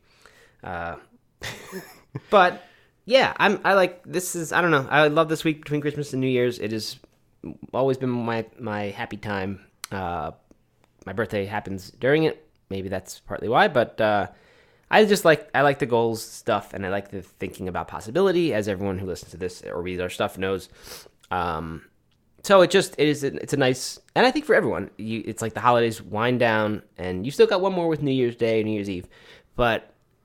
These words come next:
not, not such an indulgent holiday typically. I guess, I guess the drinking on New Year's Eve could be, depending on how you like to do it. Um,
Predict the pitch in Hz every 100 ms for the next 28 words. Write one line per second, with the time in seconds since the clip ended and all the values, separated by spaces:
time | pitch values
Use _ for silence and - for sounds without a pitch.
0 | _ _ _ _ _ - 107 - 180 175
1 | 170 165 175 - 156 135 120 107 98 98
2 | - 107 95 87 87 - 85 82 190 151
3 | - 151 156 - 113 113 107 95 92 95
4 | 95 92 87 - 87 71 78 90 85 85
5 | 92 85 82 85 _ - 92 - - 101
6 | 87 - _ _ _ _ - 98 85 80